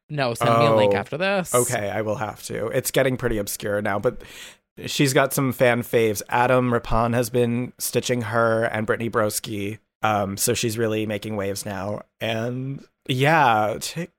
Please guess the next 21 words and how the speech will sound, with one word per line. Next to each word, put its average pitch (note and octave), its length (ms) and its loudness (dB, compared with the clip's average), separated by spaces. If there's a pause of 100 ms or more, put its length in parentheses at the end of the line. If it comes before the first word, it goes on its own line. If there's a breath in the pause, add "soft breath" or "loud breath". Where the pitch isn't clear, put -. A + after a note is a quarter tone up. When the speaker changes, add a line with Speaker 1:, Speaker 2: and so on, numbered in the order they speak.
(120)
Speaker 2:
I A#2+ 140 -2
mean, B2+ 400 -2
it's A#2+ 240 -4
a B2 80 2
whole B2+ 280 0
new D#3 160 -2
world. G#2+ 600 0 (240)
Speaker 1:
I D#3 100 4
have D#3+ 220 0
this, A3+ 240 0
like, G#3 280 -4
dream A#2+ 640 -4
of B2+ 300 -2
when G3+ 380 -2
Cordova's B2 640 -2
over, C3+ 520 0
I A#2+ 80 0
wanna B2+ 220 -4
invite A#2+ 380 -4
all A#2 200 -2
my C#3+ 180 -4